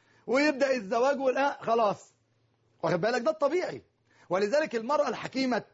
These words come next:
تخبر الفتاة إن ده البيت اللي هت-، ستبقين فيه حتى الممات.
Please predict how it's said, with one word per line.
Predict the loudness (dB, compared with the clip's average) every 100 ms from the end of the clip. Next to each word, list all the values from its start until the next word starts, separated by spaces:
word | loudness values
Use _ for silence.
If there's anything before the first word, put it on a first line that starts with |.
| -2
تخبر | 0 2 0
الفتاة | 0 -2 -2 0 -2
إن | -4 -2
ده | 0
البيت | 0 -2 -6 -4
اللي | -4 -2
هت-، | 0 0 -4 _ _ _
ستبقين | -4 -2 -4 -2 0 0 -2 -6 -8 _ _ _
فيه | _ 2 4 2 -2 -8 _ _ -8
حتى | -4 -4 -2 -2
الممات. | -2 -2 0 0 -2 _